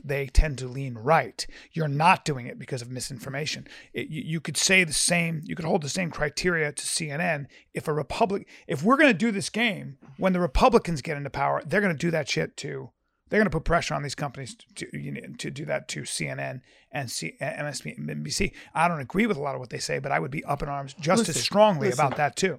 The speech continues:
Speaker 2: It's laughable that people think Fox News is a voice of region, reason.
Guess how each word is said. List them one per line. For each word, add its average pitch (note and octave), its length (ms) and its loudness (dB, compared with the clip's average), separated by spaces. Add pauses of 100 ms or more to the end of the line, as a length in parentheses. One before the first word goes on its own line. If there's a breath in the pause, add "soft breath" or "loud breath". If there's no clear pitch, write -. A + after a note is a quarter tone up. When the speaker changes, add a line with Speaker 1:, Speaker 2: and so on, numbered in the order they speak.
(120)
Speaker 2:
It's A#3+ 240 0
laughable F3+ 1000 2 (140)
that F#3 220 6
people F3+ 340 2
think E3+ 500 0 (240)
Fox F3+ 460 4
News E3+ 260 2
is C3+ 100 -2
a D#3+ 60 2
voice D3 400 -2
of C#3+ 140 -4
region, C#3+ 320 -4 (260 soft breath)
reason. D3+ 460 0